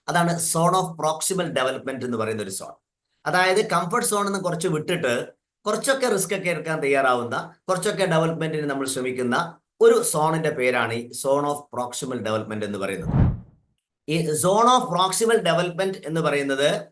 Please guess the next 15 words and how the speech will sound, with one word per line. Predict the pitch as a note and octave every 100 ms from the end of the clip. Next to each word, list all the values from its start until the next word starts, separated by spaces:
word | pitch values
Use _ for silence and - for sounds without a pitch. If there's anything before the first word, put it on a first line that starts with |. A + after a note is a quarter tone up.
| _ _ _ _ _ _ _ _ -
നമുക്ക് | F3 G3+
ആ, | G3 A#3 A3+
ആ | F3 A#3 A#3+ -
സ്ഥലത്ത് | - F#3 F3 F#3 A3+ G3
നമുക്ക് | F#3 F#3 G#3
ടെൻഷൻ | D#3+ E3 F3+ F3+
ഉണ്ടാവും, | E3 D#3 E3 E3
പ്രഷർ | D3 E3+ E3
ഉണ്ടാവും, | D#3 C#3+ D3+ D#3+
സ്ട്രെസ് | D3+ C#3 E3+
ഉണ്ടാവും, | C#3+ C3+ D3+
ഇതൊക്കെ | D#3 D#3 - G#3
ഉണ്ടാവും. | G3+ D#3+ -
പക്ഷെ | - _ _ - F3
അവിടെ | F#3+